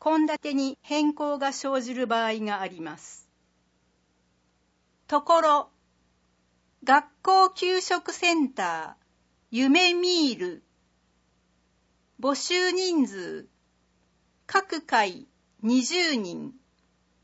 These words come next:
先着順。申し込み期間等、九月六日月曜から十日金曜、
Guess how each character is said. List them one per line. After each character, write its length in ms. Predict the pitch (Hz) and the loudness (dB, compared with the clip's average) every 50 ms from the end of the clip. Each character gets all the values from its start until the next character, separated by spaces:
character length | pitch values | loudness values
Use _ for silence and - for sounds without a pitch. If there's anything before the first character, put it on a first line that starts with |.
| _ _ _ | _ _ _
先 340 | _ - - 254 233 226 214 | _ -12 -8 -6 -4 -4 -6
着 300 | 214 - 220 214 - 208 | -6 -8 -10 -8 -8 -10
順。 460 | 196 175 185 185 180 170 170 220 269 _ _ _ _ _ _ _ _ _ _ _ _ _ _ _ _ _ _ _ _ _ _ _ _ _ _ _ _ _ _ - | -10 -10 -12 -12 -12 -14 -16 -18 -20 _ _ _ _ _ _ _ _ _ _ _ _ _ _ _ _ _ _ _ _ _ _ _ _ _ _ _ _ _ _ 2
申 280 | 262 330 381 381 392 392 | 4 4 4 4 2 0
し 180 | 392 - - - | -4 -8 -12 -6
込 160 | - 370 359 | -4 -2 -2
み 180 | 370 370 370 330 | -2 -2 -6 -6
期 160 | - - - | -8 -12 -6
間 420 | - 311 277 247 220 180 165 151 - _ _ _ | 0 0 0 0 0 -6 -12 -16 -18 _ _ _
等、 460 | - - 277 262 214 185 175 - - _ _ _ _ _ _ _ _ _ _ _ _ _ _ _ _ _ _ _ _ _ - | -4 0 0 0 0 -2 -4 -8 -12 _ _ _ _ _ _ _ _ _ _ _ _ _ _ _ _ _ _ _ _ _ -6
九 140 | - 427 | -6 -4
月 640 | 415 453 427 403 381 - - - 254 240 214 196 185 _ - | 0 2 0 0 0 -4 -12 -12 -8 -8 -8 -8 -10 _ -8
六 180 | 233 254 302 330 320 311 | -6 -4 -2 -2 -2 -4
日 400 | 302 _ - 285 269 277 269 - _ _ - | -6 _ -4 -2 -2 -2 -2 -4 _ _ -16
月 460 | 208 180 226 220 220 - - 294 320 320 | -8 -2 -2 -2 -2 -4 -10 -8 -4 -2
曜 460 | 330 330 311 277 226 190 170 - _ _ _ _ _ _ _ _ _ _ | 2 2 4 2 2 0 -4 -8 _ _ _ _ _ _ _ _ _ _
か 140 | - - 180 | -12 -10 -8
ら 300 | 180 180 175 170 - - _ _ _ _ _ _ _ _ | -6 -6 -6 -6 -8 -12 _ _ _ _ _ _ _ _
十 340 | - 330 349 370 370 381 359 - - | -2 2 4 4 4 4 0 -2 -2
日 320 | - 330 320 320 302 - _ _ _ _ - | 2 4 4 4 4 0 _ _ _ _ -12
金 460 | - - 339 359 359 349 349 339 339 | -6 -4 -4 -2 -2 -4 -4 -6 -2
曜、 500 | 339 339 320 277 226 196 175 165 165 - | 0 2 2 2 2 0 -4 -6 -10 -16